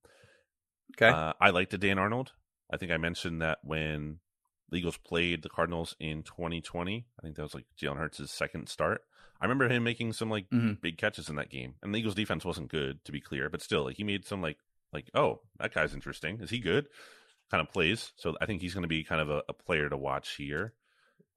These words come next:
Speaker 2: Um, the, uh, Joseph Ngata, who
Speaker 1: Mm-hmm.
Speaker 2: the Eagles gave the biggest U D F A signing bonus to, uh, w-, w-, Clemson, right? Clemson wide receiver.
Speaker 1: Yep.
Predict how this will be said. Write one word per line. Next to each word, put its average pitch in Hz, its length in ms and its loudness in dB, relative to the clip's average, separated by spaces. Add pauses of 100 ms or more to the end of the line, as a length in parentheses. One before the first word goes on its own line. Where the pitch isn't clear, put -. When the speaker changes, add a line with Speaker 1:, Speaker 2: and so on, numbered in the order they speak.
(400)
Speaker 2:
Um, 69 640 -8 (140)
the, 80 320 -6 (560)
uh, - 60 -16 (320)
Joseph 101 500 2 (420)
Ngata, 85 500 4 (1120)
who 80 420 2
Speaker 1:
Mm-hmm. 113 200 4 (120)
Speaker 2:
the 82 80 -4
Eagles 85 200 -4
gave 82 300 0
the 71 80 -8
biggest 92 640 0
U 90 140 -2
D 87 120 0
F 82 120 -2
A 85 220 0
signing 87 380 -2
bonus 71 380 -6
to, 76 340 -4 (320)
uh, 64 300 -10
w-, - 120 -16 (180)
w-, - 160 -16
Clemson, 127 480 -4
right? 104 240 -6
Clemson 107 260 -6
wide 123 160 -6
receiver. 131 460 -6 (1120)
Speaker 1:
Yep. 143 260 6